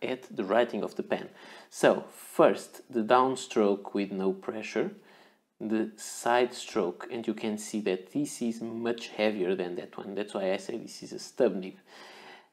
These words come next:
If we do this, you can see the line variation, but I think you get, and if you write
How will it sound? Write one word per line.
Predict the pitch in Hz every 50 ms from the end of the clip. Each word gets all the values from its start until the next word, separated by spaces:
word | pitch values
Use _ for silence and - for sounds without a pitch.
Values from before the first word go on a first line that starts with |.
| _ _ _ _ _ _ _
If | 151 143 127 - -
we | 123 113
do | 104 110 127 127 131 139 139
this, | 139 147 175 214 - - - - _
you | 131 135 131
can | 123 - 127 117 117 117
see | - - - - 120 110 104
the | 98 101 95
line | 92 95 98 98 117 131 139 151 151 147
variation, | 127 123 120 113 120 117 117 107 107 95 92 92 - - - 139 165 208 - - - - _ _ _ _
but | - 147 143 151 156 151 - - -
I | 151 139
think | 139 - - 139 139 143 143 -
you | 160 143 139 135 135 131
get, | 127 139 127 120 - - - -
and | 127 120 107
if | 110 107 - -
you | 110 104 107 - - - _ _ _ _ _ _ _ _ _ _ _ _ _ _ _ _ _ _ _ _ _ _ _ _ _ _ _ _ _ _ _ _ _ _ _ _ _ _ _ _
write | 135 123 110 107 107 104 107 - -